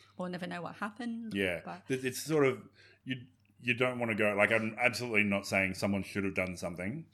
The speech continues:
Speaker 1: Yeah.
Speaker 2: But if someone's handing me the lyrics in this album, like, I'm definitely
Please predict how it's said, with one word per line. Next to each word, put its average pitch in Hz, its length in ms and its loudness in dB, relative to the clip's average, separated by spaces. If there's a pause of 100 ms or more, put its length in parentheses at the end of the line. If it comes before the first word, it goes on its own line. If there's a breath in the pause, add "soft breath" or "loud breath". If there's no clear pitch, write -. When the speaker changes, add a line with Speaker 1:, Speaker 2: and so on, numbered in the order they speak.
Speaker 1:
Yeah. 185 320 -6 (160)
Speaker 2:
But 107 160 6
if 104 100 -2
someone's 127 360 2
handing 104 340 2
me 95 140 2
the 92 120 -2
lyrics 98 460 0
in 98 160 -4
this 98 180 -2
album, 101 440 -2 (800 soft breath)
like, 98 280 -2
I'm 104 120 0
definitely 98 280 0